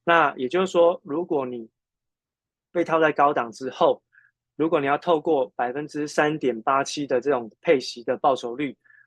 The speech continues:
来解套，那你就二十二年才能够解套。解套的意思是拿回本金。诚如我刚刚跟，一开始跟大家讲的，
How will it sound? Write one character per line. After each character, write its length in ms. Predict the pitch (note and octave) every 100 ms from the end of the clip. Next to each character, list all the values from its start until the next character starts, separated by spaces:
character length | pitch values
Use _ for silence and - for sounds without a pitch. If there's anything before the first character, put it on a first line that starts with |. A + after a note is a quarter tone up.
| -
来 220 | C3 C3
解 300 | - - A2
套， 320 | - E3 - _ _
那 140 | C#3 C3
你 180 | A#2+ A#2
就 180 | C#3
二 260 | - G3 D#3
十 140 | -
二 240 | - E3+ C3
年 260 | A#2 A2
才 160 | - A#2+
能 160 | A#2+ A#2
够 180 | C#3
解 280 | A#2+ - - -
套。 240 | C3+ A2+ _ _ _
解 180 | - B2
套 220 | D#3+ E3+
的 100 | C#3+
意 120 | D#3+
思 120 | D3 A#2+
是 260 | - C3 -
拿 260 | C3 B2 C3+
回 240 | B2+ B2
本 260 | B2+ C#3 C3
金。 280 | - B2+ B2 _ _
诚 240 | - D#3 G#3+
如 100 | G3
我 140 | C3+
刚 140 | D3
刚 100 | D#3+
跟， 180 | E3 D#3+
一 60 | E3+
开 160 | D#3
始 140 | D#3 -
跟 160 | C3+
大 100 | C3+
家 100 | B2+
讲 240 | B2+ -
的， 80 | -